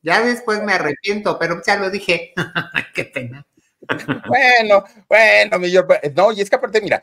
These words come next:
Speaker 2: en México no estamos acostumbrados a, a gente como tú, porque de pronto, pues sí nos gusta como que nos digan las cosas un poquito más suavecitas y así, y encontrarse a alguien así directota, directota, pues de repente sí es así como que, ¡uy! Pero, bueno, a final de cuentas creo yo que es lo mejor de lo mejor.
Speaker 1: ¿Cómo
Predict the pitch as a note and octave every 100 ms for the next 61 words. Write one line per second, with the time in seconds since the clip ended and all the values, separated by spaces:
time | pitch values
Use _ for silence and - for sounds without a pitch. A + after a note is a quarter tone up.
0 | _ A2+ D3+ F#3 G3+ E3 - E3 E3 -
1 | A#2+ G2+ G#2+ D3 - G2 F#2 F2+ E2 G2
2 | G#2 F2+ - D3+ G#2+ - D3+ - _ _
3 | _ - G#2 G2+ G2+ G#2+ A#2+ E3+ D#3+ A3+
4 | F4 - A3+ - - C3 G2+ G2+ B2 F3
5 | D3+ - A#2+ D3 C3 C3+ - - A#2 C3
6 | A2 - F#2+ G2+ A#2+ D3 B2 F2 C3 -
7 | - C#3+ D#3 D3 C3+ C#3 C#3 G#3+ D4 -
8 | C#3+ E3 F3+ B2 - D#3 D#3 A2 - E3
9 | D#3 A#2 G2 B2 A#2 G3 - _ _ A2
10 | G2 F#2 - E2 B2 A#2+ G2+ G#2 G2 A2
11 | G2+ - - A3 C4 D#3+ _ _ _ E3
12 | F#3 G3 G#3+ - A#2+ C3+ G2+ A#2 A#2 C#3
13 | D3 B2 A#2+ C3 - C3 B2 A2 A2 G2+
14 | G2+ A#2+ - - A2 G#2 F#2 F#2 - A#2+
15 | B2 A#2 G2 E2+ - G#2 G#2 -